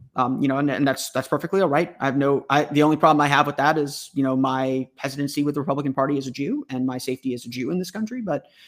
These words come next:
um, I, I, I, I, I, I don't fight political fights here. I'm not going to fight political fights, but getting the vaccine is not a political fight. And to think otherwise is, I think, um, a little ridiculous. But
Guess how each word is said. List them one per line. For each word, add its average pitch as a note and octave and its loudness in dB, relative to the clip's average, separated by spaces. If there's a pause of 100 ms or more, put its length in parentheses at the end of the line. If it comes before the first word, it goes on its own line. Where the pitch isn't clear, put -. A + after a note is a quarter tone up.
(380)
um, D3+ 6 (320)
I, D#3 -2 (520)
I, E3+ 2
I, E3+ 6
I, F3+ 2
I, F3 4
I E3 6
don't F3+ 0
fight E3+ 4 (180)
political D#3+ 0
fights D3+ 2
here. - -18
I'm B2 -2
not C#3 2
going C#3 0
to C3 0
fight C3 0
political B2+ -6
fights, A2+ -4
but - -16
getting E3 0
the E3+ 0
vaccine D3+ 0
is C#3 -4
not B2 -4
a - -8
political A#2 -12
fight. C#3 -2 (200)
And C3 -8
to A#2+ -10
think B2+ -8
otherwise A#2+ -6
is, B2 -14
I B2+ -12
think, A#2+ -14 (680)
um, B2+ -2
a - -2
little C3 0
ridiculous. C3+ -4
But - -2